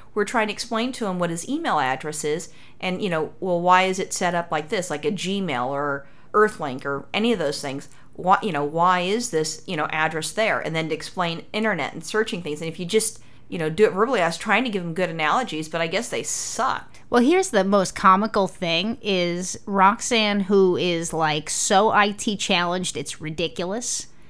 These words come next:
Speaker 2: Uh, this
Speaker 1: Yeah.
Speaker 2: is what happens. Uh, I told Roxanne, I've given her explicit instructions.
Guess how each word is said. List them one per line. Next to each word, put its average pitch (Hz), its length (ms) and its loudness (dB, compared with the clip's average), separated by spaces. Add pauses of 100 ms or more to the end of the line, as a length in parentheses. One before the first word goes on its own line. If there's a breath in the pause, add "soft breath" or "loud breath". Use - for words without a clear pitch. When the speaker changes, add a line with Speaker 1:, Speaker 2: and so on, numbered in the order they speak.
(120 soft breath)
Speaker 2:
Uh, 208 80 8
this 330 100 8
Speaker 1:
Yeah. 339 60 2
Speaker 2:
is 320 100 -4
what 277 140 2
happens. 151 600 -2
Uh, 202 200 0
I 175 160 0
told 220 280 2
Roxanne, 262 420 2
I've 175 100 -4
given 208 300 -2
her 208 400 0 (260)
explicit 247 880 -2
instructions. - 960 -2